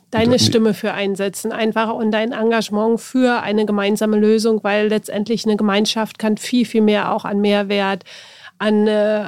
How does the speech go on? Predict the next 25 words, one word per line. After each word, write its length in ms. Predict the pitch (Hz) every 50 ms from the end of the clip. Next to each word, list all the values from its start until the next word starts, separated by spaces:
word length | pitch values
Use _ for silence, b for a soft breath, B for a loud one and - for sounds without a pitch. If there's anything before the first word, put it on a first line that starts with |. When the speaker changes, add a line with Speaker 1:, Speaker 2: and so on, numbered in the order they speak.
| - -
Speaker 1:
an, 580 | - - 208 214 214 214 208 208 208 208 202 B B B B B B B B B
ja, 380 | B 214 220 233 247 262 247 - -
äh, 280 | 214 220 220 202 - - _ -
erstklassiger 880 | 220 226 247 254 - - - - 233 233 214 - 247 220 208 214 214 196
Dienstleistung 960 | 190 220 240 269 277 - - - 202 214 190 190 - - - 208 196 202 196
auch 300 | - - 190 196 202 -
bieten, 500 | _ - - 220 226 220 - 240 233 226
als 360 | - - 196 208 208 - - 208
wenn 200 | 202 202 202 202
das 400 | 208 208 202 196 - - - - -
Einzelne 760 | - 202 208 214 196 - 214 190 185 180 180 175 170 - -
auch 240 | - - 185 - -
machen 240 | 196 - 170 202 -
und 160 | 190 214 202
auch 100 | - 214
unterschiedliche 880 | - 233 262 262 254 - - 240 240 240 226 - 226 214 214 208 - -
Expertisen 680 | 208 208 - - - 220 220 - - 233 220 208 226 214
mit 120 | 214 214
einbringen, 400 | - 180 208 208 208 202 196 202 -
unterschiedliche 600 | 214 202 214 214 - - 214 214 208 202 - 220
Erfahrungen, 520 | 196 - - 208 202 208 220 220 226 220
weil 100 | 220 214
jeder 380 | 208 190 214 220 247 240 226 -
ist 220 | - 220 - -
ja 280 | 233 220 220 220 220